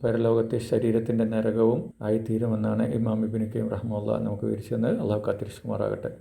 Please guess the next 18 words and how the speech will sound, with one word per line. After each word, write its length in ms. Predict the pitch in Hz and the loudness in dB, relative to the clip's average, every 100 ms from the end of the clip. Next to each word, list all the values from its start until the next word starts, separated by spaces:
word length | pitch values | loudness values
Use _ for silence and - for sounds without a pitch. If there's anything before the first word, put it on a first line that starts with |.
| - _ _ _ - - - - - | -20 _ _ _ -20 -20 -20 -18 -6
വിശുദ്ധ 300 | 147 - 135 | -4 -2 0
ഖുർആനിൽ 340 | 120 120 127 | 4 4 4
അള്ളാഹു 300 | - 127 123 107 | 2 4 2 2
സുബ്ഹാനഹു 220 | - 123 | 0 0
വ 20 | |
തആലയുടെ 280 | 120 123 127 | 2 2 4
നാമഗുണവിശേഷണങ്ങൾ 1160 | 127 120 131 131 131 123 - 139 110 - 135 165 | 4 4 4 4 4 2 -2 -6 -6 -2 0 2
വിളിച്ച് 360 | 135 127 - - | 4 2 -4 -2
പ്രാർത്ഥിക്കുന്നതിൽ 920 | 143 127 120 131 131 131 127 143 202 - - _ - 185 | 4 6 4 2 2 2 2 4 2 0 -16 _ -12 -8
സക്കരിയ 640 | 107 131 - 131 135 135 139 | 2 4 6 8 8 6 0
നബി 400 | 131 120 123 131 123 | 0 0 -2 -4 -4
അലൈഹിസ്സലാം 840 | 127 110 107 123 123 170 214 - | -4 -4 -6 0 2 2 0 0
പ്രാർത്ഥിച്ചത് 480 | 131 123 127 143 139 | 4 4 2 2 2
പ്രകാരമാണ്. 640 | 139 135 139 143 143 190 254 - - _ _ - | 4 6 8 6 2 0 -2 -8 -20 _ _ 0
"വസക്കരിയ 720 | 127 117 120 120 120 120 120 | 2 4 4 4 6 6 4
ഇദ് 320 | 127 117 120 120 | 2 0 2 2
നാദ 260 | 117 117 | 0 0
റബ്ബഹു 840 | 117 117 113 113 110 117 117 - | 0 0 -2 -4 -2 -2 -4 -6